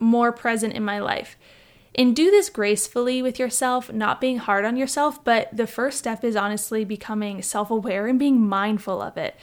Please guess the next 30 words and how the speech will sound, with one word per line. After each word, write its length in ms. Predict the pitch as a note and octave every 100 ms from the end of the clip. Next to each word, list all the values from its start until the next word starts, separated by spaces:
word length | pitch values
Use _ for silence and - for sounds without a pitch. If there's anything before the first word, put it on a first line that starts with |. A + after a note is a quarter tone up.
| - - -
and 200 | A3+ G#3+
how 200 | A3 A3
often 380 | - G3+ G#3 A3+
you're 140 | A3
just 240 | G#3 G#3 G#3
on 160 | G3+ -
autopilot 760 | G3 G3 G#3 G3+ F3+ E3+ F#3 -
going 360 | A3+ A3+ A#3 G#3
through 240 | G#3+ G3+
life 440 | F#3 E3+ C4 D#4+ - - - - _ -
and 380 | A3+ A3 G#3+ G#3
your 160 | A3+
mind 280 | A3 A3+ A#3
is 120 | A3 -
always 360 | A3+ A3 G#3 -
elsewhere. 580 | A3 G#3+ - - - - _ _ _ _ _ _ _ -
So 180 | - C4+
this 160 | C4
kinda 260 | - C4+ D#4
leads 260 | F#4+ F#4 D4
in 240 | B3+ A#3+ - - - -
to 500 | - B3 A#3 A#3 A3+ - - _ _ _ - -
this 220 | A3 B3+ -
other 560 | A#3+ A#3+ B3 B3 B3 - - _ _ _ -
step 500 | - - A#3+ G3+ -
that 140 | A3
I 80 | G#3+
want 260 | A3 A3 A3
to 100 | A#3+
go-, 180 | -